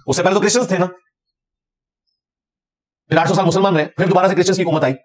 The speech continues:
अब तो खैर बिल्कुल वो अब लिबरल किस्म की, अब आप कह लें एथियस्ट टाइप ही लोग हैं, लेकिन बहरहाल वहां की सारी फ्रूट सब्जी की मंडियां पाकिस्तानी देख रहे हैं। सलाम है जनाब गोरे को, पाकिस्तानी वहां गए हैं और ये सारा कारोबार चला रहे हैं, उन्होंने इजाजत दी हुई है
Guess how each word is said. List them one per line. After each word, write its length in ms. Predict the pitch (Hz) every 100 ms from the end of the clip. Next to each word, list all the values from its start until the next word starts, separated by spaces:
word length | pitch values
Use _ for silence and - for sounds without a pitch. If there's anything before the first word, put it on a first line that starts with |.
| _ _ _
अब 120 | -
तो 60 | -
खैर 100 | -
बिल्कुल 220 | 180 185
वो 80 | 165
अब 200 | 156 127 -
लिबरल 200 | 151 170
किस्म 200 | 156 151
की, 120 | 143
अब 140 | 139 - _ _ -
आप 140 | -
कह 100 | 151
लें 80 | 143
एथियस्ट 360 | 139 139 139 156
टाइप 120 | 143
ही 60 | 139
लोग 140 | 127
हैं, 120 | 120 -
लेकिन 220 | 113 185
बहरहाल 240 | 151 190 196 _ _ _ _ _ _ _ _ _ _ -
वहां 160 | 139
की 120 | 147
सारी 220 | 160 156 160
फ्रूट 320 | 151 175 - - -
सब्जी 360 | - 180 120 190 - _ _ _ _
की 60 | 160
मंडियां 300 | 147 156 180
पाकिस्तानी 1080 | 185 _ _ _ _ _ _ - 156 - 147
देख 160 | 117 95
रहे 80 |
हैं। 80 | 135 _ _ _ _ _ -
सलाम 260 | 131 151
है 60 | 185
जनाब 140 | 160 156
गोरे 160 | 139
को, 80 | 160 196 _ _ _ _ _ _ _
पाकिस्तानी 340 | 175 - 196 233
वहां 140 | 190
गए 80 | 180
हैं 100 | 202
और 100 | 190
ये 40 |
सारा 140 | 175 170
कारोबार 260 | 170 156
चला 140 | 151 143
रहे 100 | -
हैं, 20 |
उन्होंने 180 | 175 -
इजाजत 220 | 147 185
दी 120 | 170
हुई 100 | 139
है 120 | 107